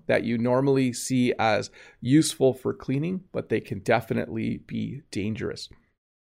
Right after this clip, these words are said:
Um, and normally we have this symbol.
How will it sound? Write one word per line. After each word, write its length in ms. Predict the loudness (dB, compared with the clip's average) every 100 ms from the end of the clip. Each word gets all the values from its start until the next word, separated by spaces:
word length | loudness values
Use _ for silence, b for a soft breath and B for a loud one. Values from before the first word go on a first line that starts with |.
| _ _ _ _ _ _ _ _ _ -8
Um, 360 | 2 4 4 2 b b b b 4
and 300 | 4 2 2
normally 720 | 6 8 8 8 8 6 4
we 180 | 0 0
have 420 | 4 4 4 2
this 340 | 2 2 0 -4
symbol. 600 | -2 0 2 2 2 0